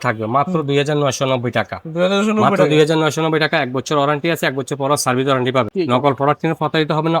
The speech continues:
Speaker 1: অবশ্যই প্রোডাক্ট কেনার আগে যাচাই করবেন। এটাকে আইপি ক্যামেরা বুলেট বলা হয়।
Speaker 2: আচ্ছা,
Speaker 1: এরপরে
Speaker 2: ঠিক
Speaker 1: আরেকটা
Speaker 2: আছে।
Speaker 1: ক্যামেরা দেখেন,
Speaker 2: ওকে।
Speaker 1: একটা ক্যামেরা সোজা থাকবে, একটা ক্যামেরা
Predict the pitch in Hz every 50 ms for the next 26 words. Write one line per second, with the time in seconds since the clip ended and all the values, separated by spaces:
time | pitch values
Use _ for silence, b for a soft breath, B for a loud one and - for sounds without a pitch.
0 | - 127 123 139 143 - - 180 196 208 - - 139 135 - - 143 139 135 131
1 | 127 127 120 123 120 123 123 120 127 113 110 110 113 123 123 - 175 - 170 151
2 | 139 147 135 131 131 143 127 123 123 135 131 123 120 117 110 101 92 - _ _
3 | _ 170 160 147 - _ - 135 143 - - 156 165 - - 139 139 147 151 165
4 | 156 - 160 165 170 156 160 160 - 180 185 196 196 - 160 - 143 - - 147
5 | 143 151 147 156 170 170 156 - 156 147 160 147 165 160 170 160 131 151 139 147
6 | 143 151 165